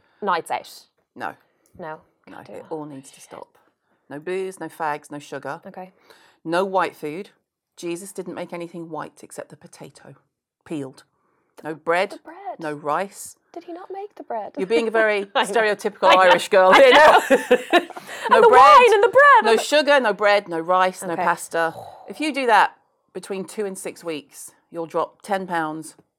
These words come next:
Speaker 2: and your skin will glow.
Speaker 1: Okay. And also water consumption, obviously.
Speaker 2: Yeah,
Speaker 1: How
Speaker 2: you
Speaker 1: mu-,
Speaker 2: need to drink
Speaker 1: how
Speaker 2: more
Speaker 1: much
Speaker 2: water.
Speaker 1: sh-, how much should you be drinking? Real, real talk.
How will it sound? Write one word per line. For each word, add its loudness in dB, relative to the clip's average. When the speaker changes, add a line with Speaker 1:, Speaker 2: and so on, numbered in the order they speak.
Speaker 2:
and -10
your -10
skin -14
will -14
glow. -14
Speaker 1:
Okay. -20
And -4
also -2
water -2
consumption, -14
obviously. -10
Speaker 2:
Yeah, 0
Speaker 1:
How 2
Speaker 2:
you -2
Speaker 1:
mu-, -4
Speaker 2:
need -6
to -20
drink -4
Speaker 1:
how -2
Speaker 2:
more 0
Speaker 1:
much -6
Speaker 2:
water. -10
Speaker 1:
sh-, -20
how -10
much -10
should -18
you -18
be -18
drinking? -20
Real, -6
real -4
talk. -14